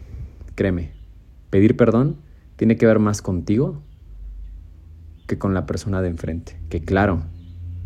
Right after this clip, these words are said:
claro, pedir perdón hace que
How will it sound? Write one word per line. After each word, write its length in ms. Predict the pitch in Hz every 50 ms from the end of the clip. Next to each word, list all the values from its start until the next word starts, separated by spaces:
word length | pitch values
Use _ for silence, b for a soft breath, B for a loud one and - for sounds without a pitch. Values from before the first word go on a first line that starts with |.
| - - -
claro, 400 | - 90 87 90 87 82 82 - - - B B B B B B B B B B B B B B - - -
pedir 320 | - 92 87 90 95 - 82
perdón 560 | - 110 107 98 101 98 98 117 139 139 - 76
hace 280 | 98 95 - 107 -
que 160 | - - 80